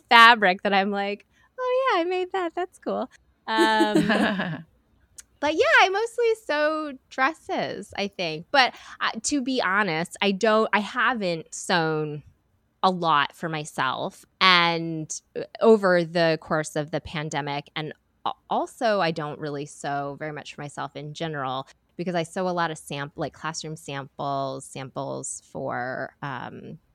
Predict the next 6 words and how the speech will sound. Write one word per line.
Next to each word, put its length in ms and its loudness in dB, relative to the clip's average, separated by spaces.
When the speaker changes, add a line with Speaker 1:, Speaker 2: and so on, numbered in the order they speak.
Speaker 1:
fittings 680 -4
and 200 -10
things 240 -12
like 280 -8
that. 240 -6
So 680 -8